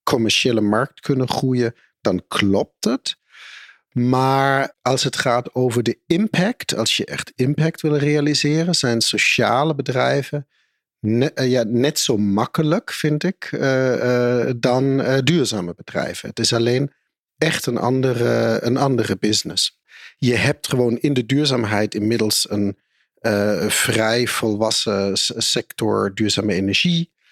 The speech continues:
Eh, in de circulaire economie komen wat sectoren, eh, die textiel, food. Dat denk je, dat is allemaal wat voor de hand liggende. En daar kun je ook wat makkelijker upscalen, om het maar zo te zeggen. Terwijl bij de sociale typische,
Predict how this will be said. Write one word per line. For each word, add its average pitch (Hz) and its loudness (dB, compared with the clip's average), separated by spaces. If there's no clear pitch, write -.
Eh, 95 0
in 101 0
de 98 0
circulaire 127 0
economie 117 -2
komen 113 0
wat 110 0
sectoren, 110 0
eh, 101 0
die 101 -2
textiel, 107 0
food. 110 0
Dat 120 0
denk 131 2
je, 135 0
dat 117 0
is - -2
allemaal 120 2
wat 117 0
voor 117 2
de 113 2
hand 104 0
liggende. 143 2
En 120 0
daar - 0
kun 135 0
je 131 2
ook 110 -2
wat - -4
makkelijker 113 0
upscalen, 156 0
om 165 0
het 151 -4
maar 151 2
zo 156 2
te 156 -4
zeggen. 170 -2
Terwijl 120 2
bij 110 0
de 101 -2
sociale 143 2
typische, 101 -2